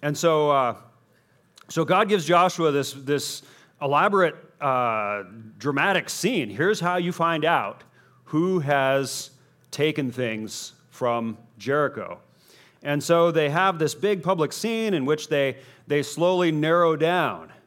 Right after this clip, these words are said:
who it was. First, they bring all the tribes and they say, "Okay, it was this tribe." And then they take all the clans from that tribe and they, "Okay, it was this clan." Now, which family from that clan? It was this family. And then they bring the individuals up, and it's Achan.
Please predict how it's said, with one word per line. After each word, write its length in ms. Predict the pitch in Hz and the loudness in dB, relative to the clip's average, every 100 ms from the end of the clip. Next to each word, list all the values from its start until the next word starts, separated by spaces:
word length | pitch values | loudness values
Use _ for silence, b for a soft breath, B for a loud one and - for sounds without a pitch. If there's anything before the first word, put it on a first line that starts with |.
| _ _ | _ _
who 200 | 147 156 | -4 -2
it 60 | 135 | 2
was. 320 | 160 113 101 | 2 2 -2
First, 320 | - 156 151 | -4 -4 0
they 220 | 156 147 | 0 2
bring 260 | 139 143 151 | 0 -2 2
all 160 | 151 | 2
the 100 | 143 | 2
tribes 440 | 139 160 156 156 123 | -2 0 2 0 -2
and 100 | 131 | -4
they 80 | 123 | -4
say, 160 | 139 | -2
"Okay, 240 | 135 139 131 | -2 0 -2
it 80 | |
was 200 | 104 117 120 | -4 -6 -2
this 200 | 165 - | -2 -4
tribe." 480 | - 104 85 82 - b b b b | -6 -6 -8 -14 -20 b b b b
And 160 | 127 | -4
then 100 | 143 | 0
they 140 | 160 151 | 0 0
take 200 | 156 156 | 0 2
all 140 | 160 | 2
the 80 | 156 | 0
clans 420 | - 170 175 156 | 0 0 2 0
from 120 | 123 | -2
that 180 | 135 127 | -2 -2
tribe 280 | - 151 123 | 0 0 0
and 60 | 113 | -2
they, 60 | |
"Okay, 240 | 117 117 127 | -6 -2 -2
it 80 | |
was 160 | 120 110 | -2 -4
this 220 | 123 135 | -4 -4
clan." 480 | - 151 151 95 85 _ b b b | -2 -2 -2 -4 -10 _ b b b
Now, 100 | 120 | -6
which 220 | 131 170 | -2 -2
family 380 | - 175 180 165 | -2 0 2 0
from 140 | 139 147 | -2 0
that 200 | 147 - | 0 0
clan? 460 | 165 147 101 95 139 | -2 -2 -2 -10 -12
It 160 | 131 | -10
was 220 | 135 127 | -8 -6
this 220 | 120 175 - | -2 -2 -2
family. 540 | 143 110 92 85 87 | -4 -6 -8 -14 -14
And 180 | 104 117 | -8 -4
then 140 | 135 | -2
they 100 | 151 | 0
bring 300 | 147 143 143 | 0 0 0
the 80 | 143 | 0
individuals 480 | 139 131 139 131 113 | -2 -2 -4 -4 -4
up, 240 | 110 - | -6 -6
and 160 | 110 110 | -10 -8
it's 160 | 110 - | -8 -8
Achan. 480 | 139 117 - 80 | -8 -8 -10 -20